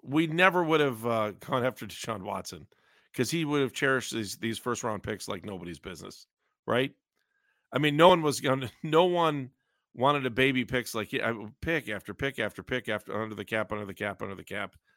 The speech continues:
I don't know. Do you think there ever would have been a point that they would have turned the corner with Sashi?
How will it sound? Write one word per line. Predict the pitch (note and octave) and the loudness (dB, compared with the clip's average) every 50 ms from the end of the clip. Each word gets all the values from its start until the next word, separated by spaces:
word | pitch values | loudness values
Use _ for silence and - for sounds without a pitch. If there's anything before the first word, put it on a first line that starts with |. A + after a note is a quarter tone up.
| _ _ _ _ _ _ _ _ _ _ - | _ _ _ _ _ _ _ _ _ _ 4
I | - - | 4 6
don't | G#3+ F#3+ E3 | 6 4 4
know. | D#3 | 2
Do | D3+ C#3 E3+ | 0 2 2
you | F#3 D#3+ | 2 4
think | F#3+ G3 F#3+ | 4 4 4
there | G3 G3 F#3 F3 | 6 6 8 8
ever | F3 F3+ F3+ | 8 6 4
would | E3 F3+ F3+ | 4 4 2
have | F3+ D#3 | 4 4
been | F3+ E3+ | 2 2
a | D3+ | 2
point | D#3 E3 F3 E3+ - F#2+ - - - - D3 C#3+ C3 | 2 0 0 0 -2 -6 -14 -20 -20 -18 -14 -4 2
that | C#3+ D3 C3+ - - - - | 2 2 2 2 -2 -4 0
they | C#3 D3 | 2 2
would | D3 D3 D#3 | 4 4 4
have | E3 E3 | 2 2
turned | - E3 E3 E3 | 0 -2 -2 -2
the | D#3+ D3 | -2 -4
corner | - D#3+ D#3 D#3+ E3 E3 | -2 0 0 2 2 2
with | D#3 C#3+ D#3+ D#3 | 0 0 -2 -2
Sashi? | - - E3 D#3+ E3 - - F3 F3 F3+ | 0 0 0 0 0 -2 -6 -8 -10 -12